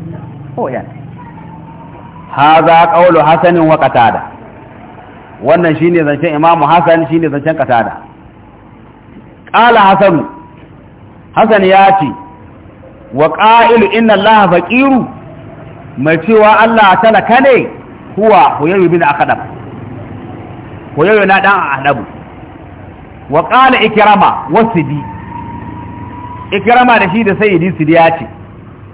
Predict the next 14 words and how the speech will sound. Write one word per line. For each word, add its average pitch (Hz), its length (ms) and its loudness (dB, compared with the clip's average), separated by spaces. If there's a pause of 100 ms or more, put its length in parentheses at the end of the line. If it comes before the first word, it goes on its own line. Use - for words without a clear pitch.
(600)
"Kataba 170 320 0
Nabi 165 300 0
sallallahu 160 300 0
alaihi 147 180 -2
wasallam 160 240 -2
ma 156 340 0
Abi 143 180 -2
Bakar 156 280 -2
radiyallahu 147 600 0
anhu 143 420 -2 (1300)
ila 127 220 -2 (100)
Yahudi 147 300 0
Bani 139 220 -4
Qainuqa." 139 440 -2